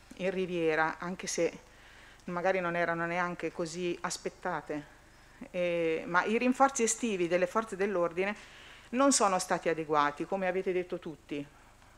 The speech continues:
Abbiamo avuto solo quarantasei unità della Polizia di Stato in tutta la provincia di Rimini.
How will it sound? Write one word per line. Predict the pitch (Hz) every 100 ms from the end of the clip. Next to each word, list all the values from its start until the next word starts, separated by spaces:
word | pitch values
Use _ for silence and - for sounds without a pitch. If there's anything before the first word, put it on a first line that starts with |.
| -
Abbiamo | 196 196 214
avuto | 220 233 220
solo | 254 247
quarantasei | 233 190 185 180 - 202
unità | 196 190 190 214 180 -
della | 175 180
Polizia | 190 196 196
di | 190
Stato | 196 - 208 196
in | 180 185
tutta | 262 -
la | 160
provincia | - 170 160 160 156
di | 156
Rimini. | 156 151 147 151